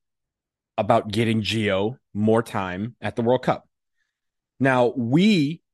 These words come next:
don't know all this. We, at this point, as fans, this has not come out in the public as fans at this point. This is what's going on behind the scenes. So the U S continues. Gio does appear against England. He does appear in the second half of the round of sixteen game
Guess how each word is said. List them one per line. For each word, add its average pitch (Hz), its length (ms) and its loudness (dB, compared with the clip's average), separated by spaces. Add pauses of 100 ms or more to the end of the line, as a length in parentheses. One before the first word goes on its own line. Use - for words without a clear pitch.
don't 123 380 0 (380)
know 127 400 0
all 65 180 -10
this. - 380 -20
We, 120 180 -2 (160)
at 113 160 -2
this 127 160 2
point, 104 300 -2
as 101 160 -6
fans, 95 400 -2
this 127 180 -6
has 156 100 -4
not 151 200 -4
come 135 180 -2
out 113 240 -2
in 113 140 -4
the 101 60 -6
public 101 440 -6
as 101 140 -12
fans 98 320 -2
at - 160 -14
this 110 160 -4
point. 107 340 -2 (340)
This 151 220 2
is 135 100 -2
what's 139 140 0
going 120 220 2
on 110 100 0
behind 101 300 -4
the 92 60 -10
scenes. - 400 -16 (580)
So - 160 0
the 127 100 4
U 160 140 8
S 175 100 4
continues. 117 640 0
Gio 123 340 0
does 123 220 2
appear 147 260 -4
against 139 300 -4
England. 107 340 -6 (380)
He 117 160 -4
does 123 260 2
appear 123 340 -2
in 110 140 -2
the 101 80 -4
second 127 380 -6
half 101 440 -6
of 104 220 -2
the 104 160 -2
round 107 240 0
of 104 80 -8
sixteen 113 480 -4
game 101 380 -2